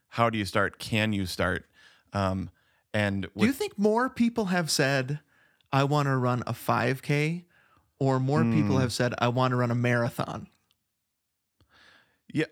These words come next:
Speaker 1: I, I think, like, maybe in the last ten years or so, like, five K has become kinda like a buzzword, you know, like,
Speaker 2: Okay, yeah,
Speaker 1: the
Speaker 2: you're
Speaker 1: Couch
Speaker 2: right.
Speaker 1: to five K, it was, like, s-, the huge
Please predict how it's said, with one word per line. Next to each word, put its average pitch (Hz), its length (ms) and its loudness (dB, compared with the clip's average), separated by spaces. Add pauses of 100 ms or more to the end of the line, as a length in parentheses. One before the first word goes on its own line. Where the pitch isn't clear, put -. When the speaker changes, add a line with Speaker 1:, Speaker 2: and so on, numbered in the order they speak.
(180)
Speaker 1:
I, 156 180 4
I 175 60 2
think, 330 380 -8
like, 139 360 0
maybe 151 280 0
in 180 100 -2
the 123 80 0
last 127 380 -2
ten 123 340 -4
years 113 300 -2
or 143 80 -2
so, 147 240 -2
like, 110 240 -2
five 127 360 0
K 127 180 -2
has 123 160 -4
become 107 340 -2
kinda 110 180 0
like 101 160 -2
a 92 60 -2
buzzword, 95 600 -4
you 95 60 -4
know, 101 140 -2
like, 90 320 -4 (240)
Speaker 2:
Okay, 151 260 0
yeah, 131 120 0
Speaker 1:
the 120 60 2
Speaker 2:
you're 113 60 -4
Speaker 1:
Couch 139 200 2
Speaker 2:
right. 117 120 0
Speaker 1:
to 120 80 -2
five 120 360 0
K, 123 300 -2
it 104 60 -2
was, 107 140 -6
like, 107 200 0
s-, - 180 -14
the 87 220 -8
huge 123 400 -4